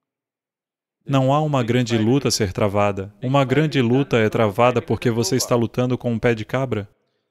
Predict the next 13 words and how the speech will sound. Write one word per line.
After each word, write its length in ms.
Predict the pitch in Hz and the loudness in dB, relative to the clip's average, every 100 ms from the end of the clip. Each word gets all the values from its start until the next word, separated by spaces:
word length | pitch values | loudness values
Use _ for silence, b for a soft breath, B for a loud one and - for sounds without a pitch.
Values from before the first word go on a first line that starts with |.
| _ _ | _ _
Com 260 | 139 135 | 0 2
um 20 | 131 | 2
martelo, 600 | 131 113 - 135 143 123 | 0 0 0 2 2 0
se 120 | 127 | 0
você 300 | 113 - 127 | -2 -2 0
tentar 320 | 123 113 120 | 0 0 -2
quebrar 400 | 113 117 120 120 | 0 0 2 2
um 80 | 113 | 0
diamante, 640 | 110 104 120 131 - 98 - _ _ _ _ _ _ _ _ _ _ _ _ _ _ _ _ - | 0 0 -2 -4 -8 -16 -18 _ _ _ _ _ _ _ _ _ _ _ _ _ _ _ _ -4
é 80 | 151 | -2
muito 400 | 117 139 170 151 | 0 0 0 -2
esforço. 580 | - 160 165 - 113 - _ - | -2 0 0 -4 -14 -18 _ -4
Luz, 540 | 151 151 120 - - | 2 2 2 -4 -10